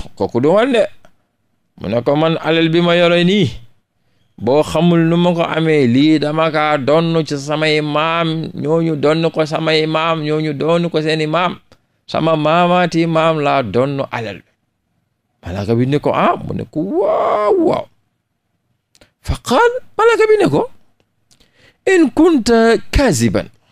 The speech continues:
bu dee la nga wax ni ay kàcc la, dara du ci dëgg." Ah, mu ne ko,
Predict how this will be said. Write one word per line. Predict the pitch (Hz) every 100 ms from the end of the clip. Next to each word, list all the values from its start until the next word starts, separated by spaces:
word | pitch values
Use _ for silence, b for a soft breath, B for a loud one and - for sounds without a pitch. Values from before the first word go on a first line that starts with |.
| _ _ _ b b b -
bu | 190
dee | 285 269
la | 247 254
nga | 247
wax | 233 220 185
ni | 185 185 175
ay | - 214
kàcc | 180 196 202 - 127
la, | 92 -
dara | 190 226
du | 196 180
ci | 185
dëgg." | 170 110 104 - - _ _ _ _ _ _ _ _ _ _ _ _ _ _ _ _ _ _ _ -
Ah, | 539 - - - _
mu | 330
ne | 392 262
ko, | 214 214 -